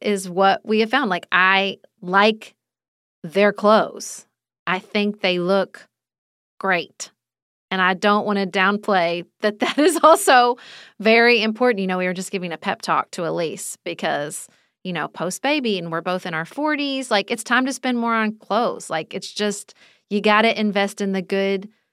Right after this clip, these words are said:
pieces the older you get. And if, especially if I'm gonna invest in something, I want it to look fantastic. And I have not received a single thing from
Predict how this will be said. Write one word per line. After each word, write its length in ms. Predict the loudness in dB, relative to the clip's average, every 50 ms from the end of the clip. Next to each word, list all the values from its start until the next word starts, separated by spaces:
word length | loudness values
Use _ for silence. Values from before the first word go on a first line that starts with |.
| _ _ _ -6
pieces 480 | -2 -2 -2 -2 -2 -4 -4 -4 -6
the 160 | -6 -8 -6 -2
older 380 | -2 0 0 0 0 -2 -2
you 200 | -2 -4 -6 -8
get. 440 | -6 -4 -2 0 0 0 0 -2 -6 -6
And 140 | -4 -4
if, 160 | -4 -4 -6 _
especially 1000 | -8 -10 -10 -10 _ -18 -16 -16 -16 -18 _ _ -4 -2 -2 -2 0 0 0 0
if 100 | 2 2
I'm 160 | 0 0 0
gonna 160 | 0 -2 -2
invest 500 | -4 -4 -8 -4 -2 -2 -2 -2 -2 -6
in 140 | -8 -8 -6
something, 580 | -6 -6 -8 -8 -8 -10 -10 -10 -10 -12 -14 -16 -18 _ _ _ _ _ _ _ _
I 100 | -2 0
want 220 | 0 2 2 2 2
it 140 | 2 0 -2
to 160 | -4 -4 -2
look 480 | -2 0 0 0 -2 -2 _ -14 -20 _ _ _ _ _ _ _ _ _ _ _ 0
fantastic. 800 | 2 2 2 0 -2 -4 -2 0 0 0 0 -4 -6 -8 -6 -6
And 120 | -4 -2
I 120 | -2 -2
have 160 | -2 -2 -4 -4
not 240 | -4 -6 -6 -6
received 340 | -8 -12 -12 -12 -12 -12 -10
a 80 | -12 -12
single 600 | -12 -14 -10 -4 -2 -2 -2 0 -2 -2 -4 -4
thing 560 | -6 -6 -6 -4 -4 -4 -4 -6 -6 -8 -10 _ _ _ _ _ _ _ _ _ _ _ _
from 500 | -4 -2 0 2 2 0 0 -2 -6